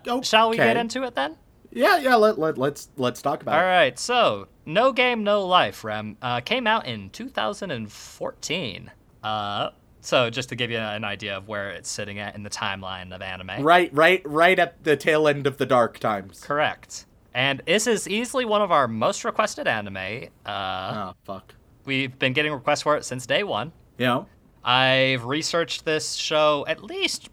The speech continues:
Speaker 1: three separate occasions, but I've never felt the right time to do it, so I gave it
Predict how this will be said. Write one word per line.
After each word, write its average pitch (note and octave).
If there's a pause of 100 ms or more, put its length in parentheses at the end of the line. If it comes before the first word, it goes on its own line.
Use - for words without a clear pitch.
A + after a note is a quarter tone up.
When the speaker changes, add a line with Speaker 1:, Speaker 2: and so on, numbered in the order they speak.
Speaker 1:
three A2+
separate B2
occasions, C3 (280)
but E3+
I've F#3
never E4
felt A#3+
the E3+
right C#3+
time B2+
to A#2
do F#2
it, -
so B2 (140)
I G#2+
gave G2+
it A2